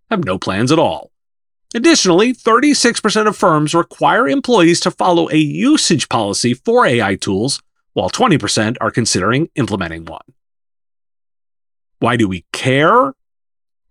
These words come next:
It's those usage policies I'm most interested in.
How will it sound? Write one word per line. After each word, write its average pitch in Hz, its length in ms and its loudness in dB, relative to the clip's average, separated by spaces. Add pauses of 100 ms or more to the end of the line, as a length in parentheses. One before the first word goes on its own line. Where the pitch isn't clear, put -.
(120)
It's 240 240 -2
those 294 300 2
usage 180 560 4
policies 120 500 2
I'm 123 180 0
most 110 480 -2
interested 170 600 0
in. 87 160 -6